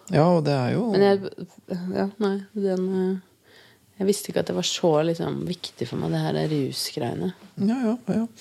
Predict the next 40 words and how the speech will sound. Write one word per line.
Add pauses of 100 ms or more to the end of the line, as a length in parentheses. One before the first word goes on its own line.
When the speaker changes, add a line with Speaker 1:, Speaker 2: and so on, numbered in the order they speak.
(360)
Speaker 1:
Ja,
Speaker 2:
Eh.
Speaker 1:
at
det
er
et
aspekt
ved
det
miljøet
som
egentlig
gjør
at
du
føler
deg
nokså
utenfor. (280)
Speaker 2:
Det
er
måten
man
omtaler
det
på
også,
men
det
er
en
sånn, (920)
når
det
er
de
som
på
en
måte,